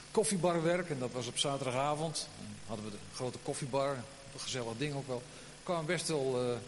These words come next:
regelmatig veel mensen. En op een gegeven moment kwam er een jongen binnen. En daar raakten we mee in de, aan de praat uiteraard, hè. Dat, dat doe je natuurlijk ook. Je, je zoekt contact. En dat bleek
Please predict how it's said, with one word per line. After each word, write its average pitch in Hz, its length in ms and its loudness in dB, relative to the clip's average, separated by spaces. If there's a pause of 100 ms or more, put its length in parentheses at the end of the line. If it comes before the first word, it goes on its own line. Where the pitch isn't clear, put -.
(240)
regelmatig 143 520 2
veel 135 140 -2
mensen. 151 360 0 (2250)
En 180 100 0
op 180 40 2
een 170 60 -2
gegeven 208 160 8
moment 196 120 6
kwam 202 180 8
er 185 60 6
een 180 60 8
jongen 214 280 10
binnen. 214 340 8 (340)
En 147 420 0 (320)
daar 160 100 0
raakten 131 260 0
we 127 60 -2
mee 123 140 2
in 120 80 0
de, 117 180 2 (640)
aan 117 100 -2
de 107 80 -6
praat 165 280 4
uiteraard, 151 520 4
hè. 151 60 2
Dat, 127 180 -2 (320)
dat 87 140 -10
doe 135 100 0
je 151 80 4
natuurlijk 139 360 2
ook. 143 220 4
Je, 107 180 0 (200)
je 110 100 -4
zoekt 165 220 0
contact. 143 380 0 (560)
En 139 80 -4
dat 123 260 -2
bleek 160 380 2